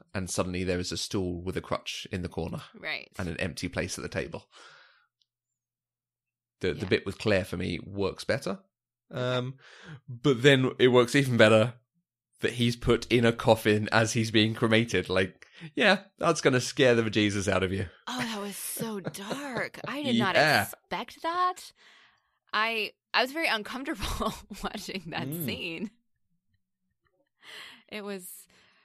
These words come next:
Speaker 2: <sighs> definitely an adaptive choice. <laughs> I'll say that.
Speaker 1: But I like, going, going back to Claire, I like that she is very much a counterpoint to him in the present.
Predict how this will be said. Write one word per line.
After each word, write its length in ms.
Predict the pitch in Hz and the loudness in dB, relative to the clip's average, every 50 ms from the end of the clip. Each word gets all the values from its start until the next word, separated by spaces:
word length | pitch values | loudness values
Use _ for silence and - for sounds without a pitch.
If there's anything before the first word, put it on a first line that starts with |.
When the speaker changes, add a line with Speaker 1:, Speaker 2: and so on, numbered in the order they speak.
| _ _ _ _ _ _ _ _ _ _ _ _ | _ _ _ _ _ _ _ _ _ _ _ _
Speaker 2:
<sighs> 300 | - - - - 202 196 - _ _ _ _ _ _ - - _ _ _ 190 - | -20 -18 -18 -16 -18 -20 -20 _ _ _ _ _ _ -20 -20 _ _ _ -16 -10
definitely 560 | 190 175 175 - 202 185 175 185 196 196 170 | -8 -8 -8 -8 -10 -8 -8 -6 -4 -4 -4
an 100 | 131 165 | -4 -6
adaptive 460 | 170 165 156 143 135 147 165 170 180 | -6 -4 -2 -2 -2 -2 -6 -10 -14
choice. 480 | - - 185 156 143 143 - - - 208 233 - - - - - | -12 -10 -8 -6 -6 -6 -8 -10 -10 -12 -12 -12 -12 -14 -16 -18
<laughs> 240 | - - - - | -20 -18 -16 -14
I'll 80 | - 175 | -14 -14
say 220 | - - 190 196 | -14 -12 -12 -10
that. 280 | 165 147 135 135 - - - 190 - _ _ _ _ _ _ _ _ _ _ _ _ _ _ _ _ _ _ - - - 196 - - | -6 -6 -6 -6 -8 -10 -12 -16 -18 _ _ _ _ _ _ _ _ _ _ _ _ _ _ _ _ _ _ -20 -18 -16 -18 0 2
Speaker 1:
But 80 | - | 4
I 80 | - 117 | 6 6
like, 440 | 131 131 135 143 139 123 - - - _ _ - - - _ _ _ _ _ _ _ _ - - - _ _ _ | 6 8 8 6 6 4 0 -8 -16 _ _ -20 -20 -20 _ _ _ _ _ _ _ _ -20 -20 -20 _ _ _
going, 240 | 131 127 120 101 | 4 4 4 4
going 220 | 98 143 135 135 120 | 4 6 6 6 6
back 160 | 110 - - | 4 2 2
to 60 | - | -2
Claire, 360 | - - 123 110 104 98 - | -2 2 4 6 6 6 4
I 60 | - 107 | 4 2
like 360 | 104 110 110 110 98 - - | 4 6 4 4 4 0 -4
that 160 | - 82 - | -4 -2 0
she 220 | - - 117 107 101 | 2 2 4 4 2
is 100 | 98 101 | 2 2
very 160 | 107 104 101 | 0 2 2
much 180 | 98 90 - - | 2 -2 -2 -4
a 40 | |
counterpoint 600 | - - - 101 98 104 - - - - 98 82 - | -8 -8 -6 -6 -6 -6 -8 -6 -4 -4 -4 -4 -4
to 180 | - - 123 113 | -2 -2 0 0
him 220 | 107 101 95 92 - | 2 0 0 0 -2
in 160 | - 101 92 | -4 -4 -4
the 80 | 92 | -6
present. 420 | - - 90 - - - 107 107 | -4 -4 -6 -6 -4 -8 -8 -10